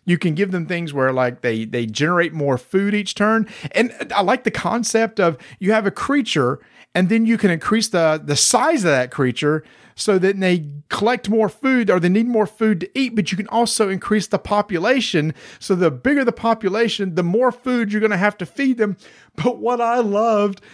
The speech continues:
was the fact that you can make a creature a carnivore. So now instead of going to the middle of the board where food is put at the beginning of the, of each round for the different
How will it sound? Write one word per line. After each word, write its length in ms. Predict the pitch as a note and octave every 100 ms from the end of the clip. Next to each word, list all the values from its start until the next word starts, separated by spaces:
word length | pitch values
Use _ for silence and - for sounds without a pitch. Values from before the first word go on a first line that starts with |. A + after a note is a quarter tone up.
| - -
was 160 | A3
the 120 | A#3+
fact 320 | - G3 G3 -
that 180 | E3
you 80 | G#3+
can 160 | G3+ E3+
make 200 | F3+ F#3
a 60 |
creature 400 | - - F#3 G3
a 60 | E3+
carnivore. 800 | - - B3 A3+ C3+ B2+ A#2 G#2 _ - - -
So 220 | - A3+ F#3
now 380 | G#3+ D4+ C#4
instead 540 | B3 G3+ - A#3+ A3+ A3
of 240 | F#3+ E3+
going 320 | D3+ A#3+ A#3 -
to 140 | F#3+
the 100 | E3
middle 260 | F3+ G#3 F3+
of 80 |
the 60 | D3
board 440 | C3 G3 F#3 D#3+
where 200 | D3 C#3
food 380 | C3 - A3 G3
is 100 | E3
put 180 | - F3
at 80 | E3+
the 80 | C3+
beginning 380 | B2+ E3 E3
of 160 | D3 B2+
the, 320 | D3 - C#3
of 200 | - D3+
each 220 | F#3 F3+
round 360 | D3 E3 D#3+ D3+
for 180 | D3+ B2+
the 120 | A#2
different 500 | A2 F3 - E3